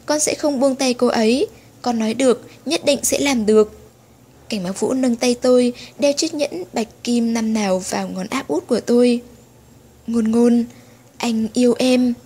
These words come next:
Khúc nhạc cưới không biết vang lên từ bao giờ,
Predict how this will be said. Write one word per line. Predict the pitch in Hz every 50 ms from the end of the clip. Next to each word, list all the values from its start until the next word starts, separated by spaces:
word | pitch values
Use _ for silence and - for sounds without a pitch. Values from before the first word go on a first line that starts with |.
| - - - - - - - - - - - - _ _ _ _ _ _ _ _ _ - - - - - - - - - - - - - - - - - - -
Khúc | - - 320 285
nhạc | 277 285 262 254 -
cưới | - 214 202 196 220
không | - 285 254 233
biết | 285 320 320 -
vang | 269 254 220
lên | 220 226 220 214
từ | - 240 -
bao | 247 247 240
giờ, | 220 - 247 226 220 202 196